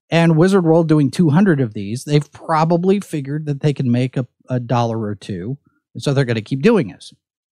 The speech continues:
All right, continuing. Since March twenty twenty, we have broadcast over two hundred interactive virtual events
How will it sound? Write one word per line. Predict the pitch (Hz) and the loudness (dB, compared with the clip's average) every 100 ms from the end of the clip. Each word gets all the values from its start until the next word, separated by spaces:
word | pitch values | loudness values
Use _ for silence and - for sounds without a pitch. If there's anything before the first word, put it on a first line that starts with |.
| _ _ _ _ _ _ 1077 _ _ _ _ _ _ _ _ _ _ _ _ _ _ _ _ _ _ _ _ _ _ - | _ _ _ _ _ _ _ _ _ _ _ _ _ _ _ _ _ _ _ _ _ _ _ _ _ _ _ _ _ 0
All | 139 | 0
right, | 110 | 0
continuing. | - 135 180 139 98 - | -2 0 2 2 -2 -4
Since | 190 185 | 2 2
March | - 220 233 | 4 0 0
twenty | - 208 185 | 2 4 4
twenty, | 160 180 165 | 2 2 2
we | 127 139 | 4 2
have | 135 123 | 2 2
broadcast | 151 170 - 143 - | 2 2 0 -2 0
over | 131 123 | -4 -4
two | - 226 | -2 2
hundred | 196 165 160 - | 2 2 0 2
interactive | 185 170 151 147 123 | 0 2 0 -2 0
virtual | 131 147 156 147 | 0 2 2 2
events | 131 127 123 | 2 2 0